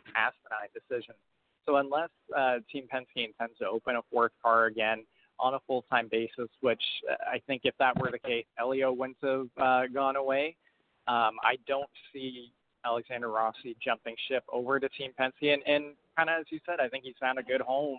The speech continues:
with, uh, with the Andretti Autosport boys. So right now I'm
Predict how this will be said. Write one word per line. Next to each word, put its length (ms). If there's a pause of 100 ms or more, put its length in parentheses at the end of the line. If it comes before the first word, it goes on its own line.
with, 220 (180)
uh, 280 (540)
with 160
the 100
Andretti 400
Autosport 680
boys. 240 (200)
So 220 (480)
right 220
now 200
I'm 160